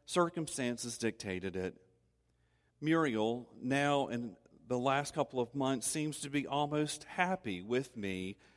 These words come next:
and almost never happy when I'm not around. In fact, she seems to feel trapped, becomes very fearful, sometimes almost terror. And when she can't get to me,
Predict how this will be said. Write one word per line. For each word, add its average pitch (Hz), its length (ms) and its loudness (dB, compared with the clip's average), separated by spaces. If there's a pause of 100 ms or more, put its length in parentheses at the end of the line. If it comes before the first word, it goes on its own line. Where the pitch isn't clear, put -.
(140)
and 147 100 0
almost 170 460 2
never 165 420 2
happy 101 640 -2 (760)
when 127 140 0
I'm 123 140 0
not 107 200 0
around. 98 720 -2
In 135 140 0
fact, 156 560 -4
she - 200 -12
seems 147 380 0
to 143 100 -4
feel 135 220 -2
trapped, 135 500 -4
becomes 131 360 -4
very 151 340 0
fearful, 160 540 -2
sometimes 156 500 0
almost 143 460 0
terror. 135 500 0 (340)
And 143 140 0
when 156 140 6
she 151 240 -4
can't 160 480 -4
get 175 300 6
to 147 180 2
me, 104 480 0